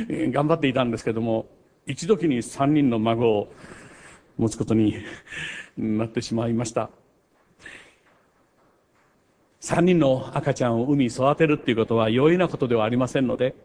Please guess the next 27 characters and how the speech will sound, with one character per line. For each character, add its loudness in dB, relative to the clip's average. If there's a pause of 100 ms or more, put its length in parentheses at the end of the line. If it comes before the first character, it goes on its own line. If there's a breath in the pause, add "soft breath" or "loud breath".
(340)
早 -6
速、 2 (300 loud breath)
家 0
内 0
に 0
救 4
援 6
要 6
請 -2
が 2 (140)
あ -8
り -4
ま -2
し -8
た。 -12 (1500 soft breath)
そ -6
う 2
い 0
う -2
わ -6
け -8
で、 -2 (260)
こ -2
の 2
春 -2
か -4
ら 0